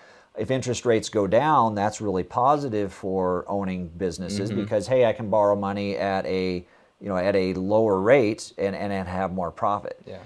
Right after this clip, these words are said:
Speaker 1: And so that's, uh, in fact, the, the, we'll talk about the, the, the returns, but this last month, uh, stocks, companies' <laughs> prices have gone
Speaker 2: Yeah.
Speaker 1: up a ton. And that's because they, the Fed has projected that rates are going to be the same or,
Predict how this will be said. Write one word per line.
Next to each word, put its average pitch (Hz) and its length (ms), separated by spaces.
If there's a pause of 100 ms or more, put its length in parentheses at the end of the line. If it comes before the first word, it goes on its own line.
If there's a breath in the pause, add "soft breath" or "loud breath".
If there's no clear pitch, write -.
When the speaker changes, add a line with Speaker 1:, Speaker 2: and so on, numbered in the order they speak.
(140)
Speaker 1:
And 113 120
so 139 120
that's, 160 420
uh, 127 400
in 110 80
fact, 123 300 (100)
the, 107 500
the, 101 160
we'll 98 140
talk 110 280
about 98 280
the, 92 220
the, 87 160
the 87 120
returns, 123 420
but 92 120
this 107 160
last 120 280
month, 127 380 (300 soft breath)
uh, 95 400 (140)
stocks, 117 520
companies' 120 440
<laughs> - 120
prices 110 360
have 98 120
gone 101 200
Speaker 2:
Yeah. 98 100
Speaker 1:
up 90 100
a 90 60
ton. 98 540 (340 soft breath)
And 110 200
that's 117 200
because 110 600
they, 101 320
the 95 120
Fed 101 240
has 104 140
projected 98 580
that 87 160
rates 98 280
are 92 100
going 98 280
to 90 60
be 92 200
the 90 120
same 113 440
or, 104 380